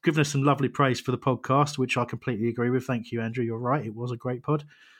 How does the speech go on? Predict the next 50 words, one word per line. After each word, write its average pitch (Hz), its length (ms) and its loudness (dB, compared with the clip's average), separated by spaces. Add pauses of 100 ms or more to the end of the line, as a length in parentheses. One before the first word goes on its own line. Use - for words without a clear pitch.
(160)
And 143 180 6
his 190 200 4
illness 170 300 2
story 160 300 4
at 160 60 0
a - 20 -2
football 139 260 -6
game, 165 220 2
he 160 60 6
was 151 140 2
working 160 300 2
on 139 60 0
the 131 60 -2
cameras 156 420 0
at 147 80 -2
Reading 143 320 0
for 131 100 -8
the 123 60 -4
big 131 220 -4
T 135 180 0
V 131 100 -4
screen. 139 380 2 (340)
He 180 80 2
threw 269 240 4
up 220 120 4
in 190 80 4
front 170 200 2
of 151 120 -4
Michele 151 260 2
Leisurtwood 143 640 4
and 131 100 -4
the 123 40 -4
rest 135 240 0
of 139 40 2
the 131 60 0
players 127 300 -2
about 127 240 -6
to 131 100 -4
walk 120 160 -4
out 127 100 -4
onto 117 200 -10
the 127 80 -12
pitch. - 360 -4 (320)
It 240 100 4
was 214 120 4
his 208 120 6
birthday 190 460 4
the 147 80 6
day 147 200 6
before, 131 500 0